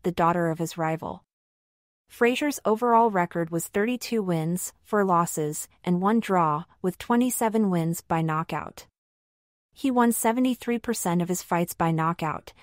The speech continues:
compared to sixty percent for Ali and eighty-four percent for Foreman. He was a member of the International Boxing Hall of Fame. In nineteen eighty-four,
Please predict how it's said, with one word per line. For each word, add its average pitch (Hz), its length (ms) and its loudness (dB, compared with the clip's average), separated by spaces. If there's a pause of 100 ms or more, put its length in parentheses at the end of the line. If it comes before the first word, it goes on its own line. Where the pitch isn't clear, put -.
compared 208 380 -2
to 190 60 -4
sixty 247 440 -2
percent 185 480 -2
for - 240 -4
Ali 170 480 0
and 170 180 -2
eighty-four 202 480 0
percent 175 480 -4
for 165 140 -4
Foreman. 165 560 -4 (880)
He 285 160 0
was 285 200 0
a 262 60 2
member 220 600 4
of 170 100 -4
the 170 100 -6
International 190 760 0
Boxing 170 480 -2
Hall 160 320 -2
of 156 80 -8
Fame. 156 560 -4 (880)
In 226 140 4
nineteen 233 420 2
eighty-four, 185 680 0